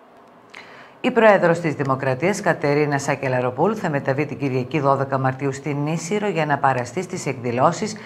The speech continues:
για τον εορτασμό της εβδομηκοστής πέμπτης επετείου της ενσωμάτωσης των Δωδεκανήσων στην Ελλάδα. Σύμφωνα με το πρόγραμμα που έχει καταρτιστεί,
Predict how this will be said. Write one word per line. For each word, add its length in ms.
για 260
τον 200
εορτασμό 520
της 140
εβδομηκοστής 680
πέμπτης 440
επετείου 460
της 180
ενσωμάτωσης 960
των 160
Δωδεκανήσων 800
στην 260
Ελλάδα. 420
Σύμφωνα 580
με 120
το 140
πρόγραμμα 580
που 220
έχει 260
καταρτιστεί, 720